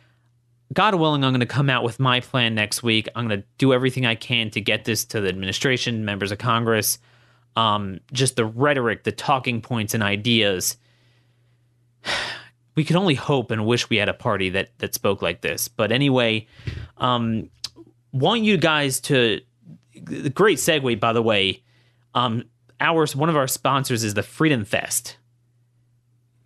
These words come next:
Um, it's taking place in Las Vegas, as you know, in July. It's the world's largest and most successful li-, liberty conference. It is a trade show for free markets and liberty. Steve Forbes will be there. He calls the Freedom Fest the gold standard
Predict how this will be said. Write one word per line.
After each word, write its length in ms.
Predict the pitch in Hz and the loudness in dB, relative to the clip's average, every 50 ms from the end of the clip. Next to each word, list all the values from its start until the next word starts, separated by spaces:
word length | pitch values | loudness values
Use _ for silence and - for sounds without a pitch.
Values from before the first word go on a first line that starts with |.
| _ _ - | _ _ -2
Um, 400 | 110 110 107 107 104 104 104 - - | 0 0 0 0 0 -4 -6 -4 -2
it's 180 | 143 127 - - | -2 -2 -2 0
taking 320 | - 165 160 - 147 131 | 0 -2 0 0 0 -2
place 380 | 127 - 147 139 127 127 - - | 0 2 2 2 2 2 0 -4
in 440 | - 139 135 127 123 113 110 113 110 - _ _ _ _ | -2 0 0 2 2 2 0 -2 -2 -6 _ _ _ _
Las 340 | - 120 123 131 139 - - | 0 0 2 2 0 -2 -2
Vegas, 380 | - 135 123 120 117 135 131 - | 0 2 2 2 2 2 2 2
as 160 | 135 117 120 | 0 0 2
you 100 | 123 131 | 2 2
know, 340 | 131 123 113 113 110 113 117 - - | 4 4 4 4 4 2 0 0 0
in 160 | 127 135 127 | 0 2 2
July. 640 | 120 123 110 110 117 127 120 110 92 90 95 110 - _ _ | 2 2 2 2 2 2 0 0 -2 -4 -6 -8 -12 _ _
It's 120 | - 110 - | -10 -6 -2
the 100 | - 110 | -2 -2
world's 340 | 107 123 143 147 139 123 | 0 2 2 2 2 0
largest 440 | 120 113 113 123 131 135 139 131 - | 0 2 2 2 2 0 -2 -2 0
and 120 | 131 117 117 | 0 0 2
most 240 | 113 110 110 110 | 2 0 0 0
successful 540 | - 104 - - - 131 127 120 - - 139 | -2 -4 -2 0 0 0 0 -2 -2 -2 -2
li-, 300 | 123 110 113 127 139 139 - | 0 0 0 0 0 0 0
liberty 400 | 123 131 139 135 147 139 139 131 | 0 0 2 2 2 2 0 0
conference. 640 | 123 - 127 127 117 - 104 87 87 - - - - _ _ - - - - - - - _ _ _ _ _ | 0 0 0 0 0 -2 -4 -6 -4 -6 -8 -10 -10 _ _ -20 -20 -20 -20 -20 -20 -20 _ _ _ _ _
It 120 | - 139 139 | 2 2 4
is 120 | 131 120 | 4 4
a 80 | 120 117 | 2 2
trade 440 | - - - - 160 170 175 147 | 0 -2 -2 0 0 0 2 2
show 240 | - - 135 107 101 | 2 2 2 2 0
for 160 | 101 - 120 | 0 -2 -4
free 200 | 107 - 135 127 | -2 0 2 2
markets 400 | 123 123 113 110 107 - 117 - | 2 2 2 0 0 -2 -2 0
and 120 | - 113 113 | 0 2 2
liberty. 300 | 117 107 110 98 78 - | 2 2 2 0 0 -2
Steve 300 | - - - 147 135 120 | -2 0 2 2 2 2
Forbes 380 | - - 127 131 127 127 120 | 0 0 2 2 2 2 0
will 80 | - 123 | 0 0
be 160 | 117 123 120 | 2 2 2
there. 140 | 117 120 120 | 4 4 2
He 100 | 123 131 | 2 0
calls 360 | 127 - - 123 123 123 117 | -2 -2 0 0 0 0 0
the 60 | 120 | -2
Freedom 300 | 113 - - 135 127 117 | -4 0 0 0 0 0
Fest 220 | 107 123 120 - - | 0 0 0 0 -2
the 60 | 120 | -4
gold 440 | 113 110 - - 123 127 143 139 127 | -4 -4 -2 0 0 2 0 -2 -2
standard 480 | - - 131 117 110 101 104 104 95 | -2 -2 0 0 0 0 0 0 -2